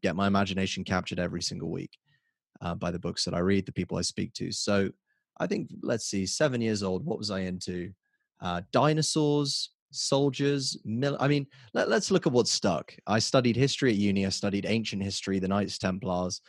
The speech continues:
I love military history. I love anything that's got knights, swords, shields, armor in it. So I'd probably give him, I think how I'd frame this is that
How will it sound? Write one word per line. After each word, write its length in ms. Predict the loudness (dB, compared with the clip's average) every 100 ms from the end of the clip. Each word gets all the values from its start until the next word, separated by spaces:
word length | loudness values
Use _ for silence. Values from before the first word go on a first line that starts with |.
| -20 _ _
I 60 | 0
love 320 | 4 4 4
military 440 | 2 2 0 -4
history. 600 | -2 -2 -2 -2 -2 -4 -10 _ _
I 60 | 2
love 200 | 4 4
anything 440 | 2 0 2 2 2
that's 160 | 0
got 160 | -4 -2
knights, 360 | 2 2 0 -4
swords, 480 | 0 2 2 -2
shields, 600 | -6 -4 -2 0 -2 -6 -6
armor 360 | -2 0 0 -2
in 80 | -2
it. 220 | -6 -6
So 340 | -4 0 -2 -4 _ _ _ _ _ _ _ _ _ _
I'd 200 | -4 -4
probably 720 | -6 -16 -4 -2 -2 0 0 2
give 260 | 0 2
him, 480 | 2 0 0 -4 -8 _ _ _ _ _ _ _ _ _ -6
I 80 |
think 220 | -4 -6 -6
how 240 | -2 0
I'd 140 | 0
frame 400 | -2 0 2 2
this 300 | 2 0 -4 -2
is 360 | -2 -2 -2
that 260 | -2 -2